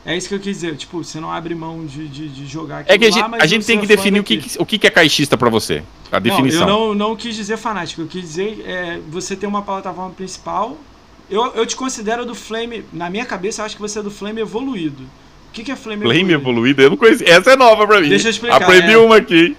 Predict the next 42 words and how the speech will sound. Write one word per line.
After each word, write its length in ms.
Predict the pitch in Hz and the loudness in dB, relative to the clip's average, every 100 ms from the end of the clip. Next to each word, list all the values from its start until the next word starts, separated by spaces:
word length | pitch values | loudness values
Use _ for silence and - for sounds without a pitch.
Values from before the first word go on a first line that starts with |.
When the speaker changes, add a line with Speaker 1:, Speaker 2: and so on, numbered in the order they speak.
| - | -8
Speaker 1:
Não, 240 | 196 269 214 | -2 0 0
calma, 340 | 247 262 160 | 0 -2 -2
não 140 | 151 196 | -8 -8
é 40 | |
de 100 | 320 | -8
aprender 360 | 359 277 247 240 | -8 -8 -10 -8
não, 140 | 208 | -8
tô 120 | 165 | -8
falando 340 | 156 202 202 214 | -8 -4 -4 -6
aqui 140 | 208 | -8
a 60 | 214 | -6
Labangô. 460 | 208 208 175 147 131 - - - - | -6 -6 -8 -10 -12 -20 -20 -20 -4
É 100 | 190 | -4
o 100 | 202 | 0
cara 220 | 202 202 | -2 -2
que 140 | 208 | -6
joga 400 | 160 151 220 285 | -8 -4 -4 -4
no 80 | 254 226 | -6 -8
Xbox, 560 | - 165 170 202 - - - - | -10 -10 -10 -10 -16 -18 -20 -8
curte 280 | 277 302 320 | -6 -4 -8
Xbox, 380 | - 196 147 - | -8 -10 -10 -10
multi 400 | 170 226 285 247 | -8 -6 -6 -8
no 80 | 208 202 | -10 -12
Xbox, 440 | 156 180 208 202 | -10 -10 -10 -10
joga 240 | 180 208 208 | -10 -8 -8
tudo 200 | 262 277 | -10 -10
no 140 | 269 | -12
Xbox, 300 | 185 - - | -14 -16 -16
exclusivo, 520 | - 165 156 185 202 180 | -14 -10 -8 -8 -10 -10
multi, 280 | 196 208 | -10 -10
et 120 | 208 208 | -12 -12
cetera. 340 | 180 - - - - - - | -16 -16 -20 -20 -20 -20 -8
Mas 320 | 160 180 190 | -2 -2 0
não 240 | 208 254 247 | -2 -2 0
abre 260 | 262 269 | 0 -2
mão 220 | 226 220 | -4 -4
de 80 | 208 | -4
jogar 500 | 202 180 170 151 135 - - - - | -6 -6 -6 -8 -12 -20 -20 -20 -12
PlayStation, 760 | 156 196 - 220 208 208 208 208 - | -8 -8 -4 -2 -2 -4 -10 -12 -6
P 180 | 170 185 | -4 -4
C, 500 | - 185 180 185 185 185 | -8 -6 -4 -4 -6 -12
Nintendo. 840 | 160 180 190 185 185 185 175 170 | -14 -12 -12 -12 -10 -10 -10 -12